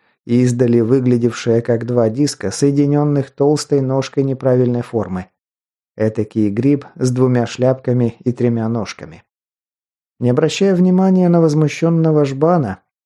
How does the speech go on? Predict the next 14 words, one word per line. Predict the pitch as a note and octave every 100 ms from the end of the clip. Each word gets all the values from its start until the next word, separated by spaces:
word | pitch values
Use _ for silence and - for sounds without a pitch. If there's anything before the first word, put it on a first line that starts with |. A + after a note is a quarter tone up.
| -
он | A#2 A#2+ A2+
быстренько | C3 B2+ C3+ B2 B2
пополз | B2 B2 B2+ B2+ B2 -
к | -
свободному | C3 A#2 B2 A#2+ B2 A#2
креслу, | A2 D3+ D3 D3 C#3+ - _ _ _
старательно | - - G2 D#3 F3 F3 E3+
огибая | D#3+ D#3 E3 E3
булькающую | D3+ C#3 F3 E3+ E3+ E3 - E3+ D#3
какие-то | D3+ D#3 D#3 D3+
невнятные | D3+ C#3+ D3 D3 C#3+ D3
проклятия | C3 C3 C3 C#3 D3 D3+ C#3
пивную | C#3 C3+ C3 B2+ B2
лужу. | B2+ G#2+ F#2+ F#2